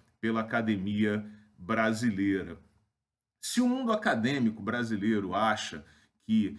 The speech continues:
iniciativas como essa são importantes, e eu quero deixar bem claro para vocês aqui que eu não acho,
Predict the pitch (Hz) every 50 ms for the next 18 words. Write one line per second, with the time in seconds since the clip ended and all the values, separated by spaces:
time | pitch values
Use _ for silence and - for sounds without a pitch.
0 | - - 117 120 135 127 - - 139 117 107 - - 120 123 107 113 107 - -
1 | 120 117 110 107 104 101 101 95 92 - - 82 - - - 113 117 110 107 107
2 | 95 87 - - - 110 117 135 127 104 - - 78 78 - - - 104 113 117
3 | 117 113 127 123 123 120 117 117 107 - - 107 - 120 110 131 143 139 - 107
4 | 110 117 123 117 107 - 107 110 113 98 98 101 - - 113 120 113 107 110 -
5 | - - 101 98 - - - - _ _ _ _ _ 113 107 107 113 135 147 143
6 | 135 120 104 90 98 113 123 123 113 - - - - -